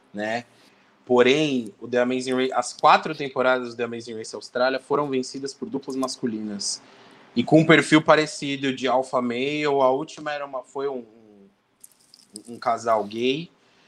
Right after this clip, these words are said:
mas que também tinha um perfil alpha male, eles eram até chatos,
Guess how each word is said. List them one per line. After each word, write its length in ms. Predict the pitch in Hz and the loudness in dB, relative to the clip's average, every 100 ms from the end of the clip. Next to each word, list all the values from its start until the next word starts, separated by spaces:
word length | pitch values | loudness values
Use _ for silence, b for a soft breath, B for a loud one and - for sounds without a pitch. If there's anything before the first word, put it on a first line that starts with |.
| _ _ _ _ _ | _ _ _ _ _
mas 220 | 135 160 | 0 0
que 80 | 202 | 2
também 340 | 196 196 233 | 6 6 6
tinha 160 | 262 254 | 2 0
um 60 | 247 | 0
perfil 480 | 247 233 - 220 | 0 0 -4 2
alpha 320 | 214 214 226 214 | 4 2 0 -2
male, 400 | 170 180 214 214 | -2 -4 -2 -2
eles 240 | 196 196 | -2 -2
eram 180 | 196 208 | -2 -4
até 220 | 190 240 | -6 -10
chatos, 680 | 196 240 175 180 - 208 190 | -8 0 0 0 -4 -16 -6